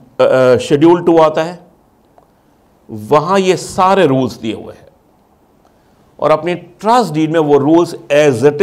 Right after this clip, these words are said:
is copy कर दीजिए और फिर कमिश्नर approve कर देता है। हम comma भी change नहीं करते।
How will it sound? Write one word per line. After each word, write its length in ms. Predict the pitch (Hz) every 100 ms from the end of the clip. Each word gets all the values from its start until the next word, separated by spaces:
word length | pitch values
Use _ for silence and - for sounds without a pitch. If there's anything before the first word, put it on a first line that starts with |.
| -
is 60 |
copy 340 | - 113 104 117
कर 140 | 104
दीजिए 440 | 87 - 98 _ _ _ _ _ _ _ _ _ _ _ -
और 120 | 147
फिर 280 | 147 214 220
कमिश्नर 340 | 151 135 139
approve 240 | 117 117 98
कर 180 | 85
देता 240 | - - _
है। 60 | _ _ _ _ _ _ _ _ _ _ _ -
हम 160 | 147
comma 340 | 151 151 151 165
भी 120 | 156
change 240 | 120 113
नहीं 140 | 110 98
करते। 300 | 98 -